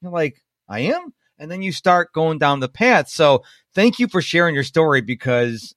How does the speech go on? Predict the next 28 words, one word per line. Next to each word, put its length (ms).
I 80
want 240
the 60
listener 340
to 60
realize, 640
if 140
you 80
don't 160
know 60
what 140
you 80
want 100
to 40
be 140
when 100
you 60
grow 240
up 100
yet, 240
if 160
you're 60
still 680
sucking 480
air, 300
you 120
got 240
time. 320